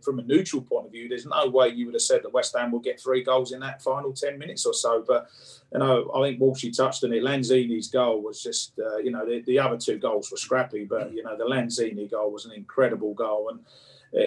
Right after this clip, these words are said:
you know, as I said, it's just, it, it's, so far, it has just been an unbelievable Premier League season with the results we've been getting, and,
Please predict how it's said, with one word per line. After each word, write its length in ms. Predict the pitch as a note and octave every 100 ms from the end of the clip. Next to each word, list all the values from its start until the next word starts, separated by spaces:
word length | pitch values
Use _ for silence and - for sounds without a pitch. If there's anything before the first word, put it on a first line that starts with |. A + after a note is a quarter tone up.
| - - -
you 80 | -
know, 80 | D#3+
as 140 | E3+
I 60 | -
said, 320 | - E3 D3
it's 160 | C3 C3
just, 320 | D3 C3+ -
it, 220 | C#3+ C3
it's, 160 | - -
so 240 | - F#3
far, 400 | E3 F3 D3+ A#2+
it 100 | B2+
has 140 | C3+ B2 _
just 320 | D#3 D3+ -
been 220 | D3 B2+
an 160 | C3 C3+
unbelievable 840 | C#3 C#3 C3 C3+ B2+ B2 B2+ B2+
Premier 340 | B2 C#3 C3 C3
League 200 | D3+ D#3+
season 300 | B2 A#2 A#2
with 140 | A#2+
the 80 | A#2
results 460 | A#2 A2+ C#3+ D3+ B2+
we've 120 | A#2+
been 160 | B2+ A#2+
getting, 440 | B2+ A2+ A2+ A#2+
and, 220 | A#2 A#2